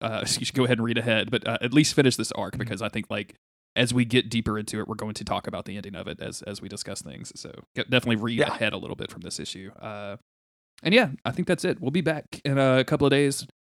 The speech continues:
Speaker 1: with more new X-Men. Um, in the meantime, if you wanna support the show, patreon dot com slash duck feed T V is the place to do so. You get all sorts of cool things for doing it. Uh, you get episodes of this podcast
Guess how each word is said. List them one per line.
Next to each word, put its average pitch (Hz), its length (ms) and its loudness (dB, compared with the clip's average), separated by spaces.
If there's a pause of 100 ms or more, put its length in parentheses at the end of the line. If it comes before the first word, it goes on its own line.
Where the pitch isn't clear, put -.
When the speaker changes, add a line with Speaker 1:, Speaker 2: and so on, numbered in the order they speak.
Speaker 1:
with 117 160 2
more 123 320 4
new 123 200 4
X-Men. 135 560 -2
Um, 110 320 -6
in 117 80 -2
the 120 60 0
meantime, 135 400 2
if 113 100 -4
you 117 60 0
wanna 113 100 2
support 110 320 -4
the - 60 -12
show, 123 300 -2 (280)
patreon 113 260 -2
dot 110 120 -8
com 113 220 -4
slash 110 260 -6
duck - 180 -8
feed 110 120 -6
T 120 140 -4
V 113 180 -4
is 117 140 -8
the - 60 -12
place 117 220 0
to 120 80 -8
do 131 140 4
so. 190 320 2 (380)
You 131 40 -8
get 156 100 8
all 147 100 8
sorts 143 220 4
of 131 80 -4
cool 147 320 10
things 139 360 2
for 131 80 0
doing 143 240 6
it. - 400 -2
Uh, 117 120 -2
you 107 160 -4
get 113 340 -2 (340)
episodes 139 320 6
of 120 60 2
this 135 120 2
podcast 127 460 0